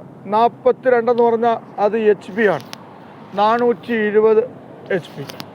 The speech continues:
ഞാൻ സിമ്പിളായിട്ടൊന്ന് പറഞ്ഞിട്ടേ ഉള്ളൂ. ഇനി കാൽക്കുലേഷൻ ചെയ്യുമ്പോൾ, കെ വിയിൽ എടുക്കുമ്പോൾ അത് കുറയും. അതുകൂടെ ഞാൻ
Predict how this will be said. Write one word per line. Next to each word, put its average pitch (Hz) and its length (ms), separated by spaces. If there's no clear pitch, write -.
ഞാൻ 233 100
സിമ്പിളായിട്ടൊന്ന് 240 720
പറഞ്ഞിട്ടേ 208 440
ഉള്ളൂ. 196 140
ഇനി 196 120
കാൽക്കുലേഷൻ 220 520
ചെയ്യുമ്പോൾ, 208 360
കെ 214 100
വിയിൽ 247 220
എടുക്കുമ്പോൾ 220 400
അത് 170 120
കുറയും. 196 320
അതുകൂടെ 247 340
ഞാൻ 214 120